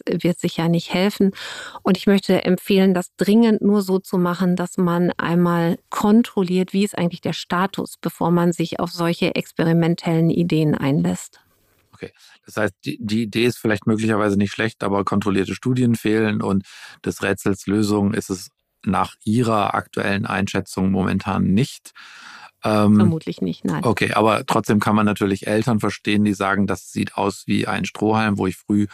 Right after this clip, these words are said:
Speaker 2: behandeln kann. Also verstehen kann man's.
Speaker 1: Ja.
Speaker 2: Aber Achtung, Achtung,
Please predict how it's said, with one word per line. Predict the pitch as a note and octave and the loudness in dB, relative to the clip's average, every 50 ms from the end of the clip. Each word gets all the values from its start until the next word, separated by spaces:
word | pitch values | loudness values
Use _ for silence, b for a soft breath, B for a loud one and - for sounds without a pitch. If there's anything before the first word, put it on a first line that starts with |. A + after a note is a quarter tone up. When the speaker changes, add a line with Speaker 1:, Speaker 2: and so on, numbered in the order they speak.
| B B B B B B B - | B B B B B B B -6
Speaker 2:
behandeln | F#2 F#2 G2 G2+ G#2+ G#2+ G#2+ G#2 | -2 0 2 2 2 2 0 0
kann. | - A2 G#2 G#2 G#2 A2+ | 0 0 0 0 0 -2
Also | - - F#2+ F2+ F#2 - - _ | -2 -4 -2 -2 -4 -4 -6 _
verstehen | _ - - G2+ - - - - G#2 G#2+ A2 G#2+ | _ -8 -6 -6 -6 -4 -2 0 0 2 2 0
kann | - A2+ A2+ | 0 0 0
man's. | A#2 A#2+ B2 C3 - - _ - | 2 2 0 0 -2 -6 _ -2
Speaker 1:
Ja. | A3 F#3 - - _ | -2 -2 -2 -4 _
Speaker 2:
Aber | - A2+ G#2+ G#2 G#2+ G#2+ A2 - | -2 0 0 2 0 0 -2 -2
Achtung, | A2 - - - A2 - | -4 -4 -4 -6 -6 -6
Achtung, | - G2 - - - G#2+ G2 F#2+ G2 | -4 -6 -6 -4 -4 -2 -2 -2 -4